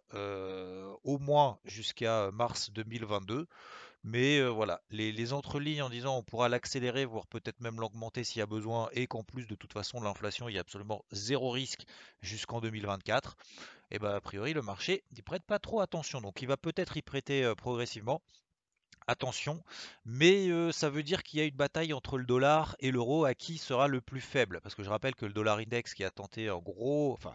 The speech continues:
qui a pas tenté, en tout cas qui a, qui a bien progressé, euh, il y a deux semaines, suite aux premières inquiétudes, suite justement à ces notions d'inflation et de taux à dix ans aux États-Unis qui a remonté,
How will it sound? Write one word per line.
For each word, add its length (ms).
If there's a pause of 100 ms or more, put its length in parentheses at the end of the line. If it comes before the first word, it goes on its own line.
qui 120
a 20
pas 160
tenté, 320
en 80
tout 160
cas 140
qui 160
a, 100 (400)
qui 100
a 40
bien 180
progressé, 800
euh, 320
il 40
y 60
a 60
deux 120
semaines, 480
suite 380
aux 80
premières 560
inquiétudes, 480
suite 260
justement 540
à 80
ces 160
notions 300
d'inflation 480
et 20
de 100
taux 160
à 60
dix 220
ans 60
aux 60
États-Unis 520
qui 100
a 40
remonté, 460